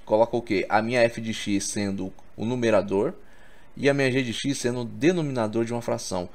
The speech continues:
E um denominador de uma fração não pode ser zero. E no x igual às raízes, né, igual ao valor das raízes da g de x, é onde a g de x zera. Por quê? Porque é onde ela toca no eixo x no gráfico, no plano cartesiano.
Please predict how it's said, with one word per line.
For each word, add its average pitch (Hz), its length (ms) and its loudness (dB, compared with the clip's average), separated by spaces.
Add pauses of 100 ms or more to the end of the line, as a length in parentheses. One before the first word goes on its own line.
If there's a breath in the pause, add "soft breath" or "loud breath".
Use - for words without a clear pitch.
(160 soft breath)
E - 60 -6
um 139 80 -2
denominador 139 600 2
de 107 80 -4
uma 101 100 0
fração 110 440 -2
não 131 180 -2
pode 117 280 2
ser 127 140 -2
zero. 101 380 4 (1300 soft breath)
E 190 140 6
no 220 160 4
x 143 420 2
igual 131 280 6
às 123 120 2
raízes, 110 680 2
né, 95 120 0
igual 98 200 2
ao 104 60 2
valor 101 280 2
das 95 220 0
raízes 101 600 0
da 92 180 4
g 98 160 -2
de 95 100 -6
x, 135 500 -2
é 110 80 6
onde 123 180 2
a 123 60 4
g 120 160 0
de 117 100 -4
x 131 460 -4 (140)
zera. 110 480 8
Por 135 160 -4
quê? 113 160 2
Porque - 160 -2
é - 20 4
onde 180 160 2
ela 175 180 4 (380)
toca 170 380 4
no 117 100 0
eixo 120 180 -4
x 120 220 -6
no 143 100 -6
gráfico, 123 420 -2
no 104 120 -4
plano 113 240 -4
cartesiano. 117 560 -4